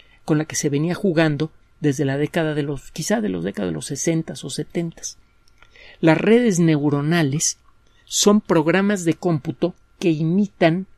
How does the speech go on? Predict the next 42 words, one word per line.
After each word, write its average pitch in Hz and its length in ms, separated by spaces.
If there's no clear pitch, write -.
lo 151 280
que 165 200
sabemos 170 800
sobre 139 320
el 131 40
funcionamiento 139 720
de 135 60
las 139 160
neuronas. 170 520
Y 208 40
hemos 208 160
comentado 170 520
de 156 100
eso 151 320
en, 180 220
en 147 160
el 143 80
pasado. 208 400
Busquen 165 420
nuestros 156 380
otros, 165 380
nuestros - 340
otros 190 320
audios 175 320
sobre 156 200
inteligencia 143 580
artificial. 175 500
El 170 140
asunto 226 300
es - 100
que - 80
una 202 140
red 208 240
neuronal 180 640
es - 160
un 226 120
programa 180 520
de 160 140
cómputo - 520
que 143 140
puede 143 380
aprender. 143 600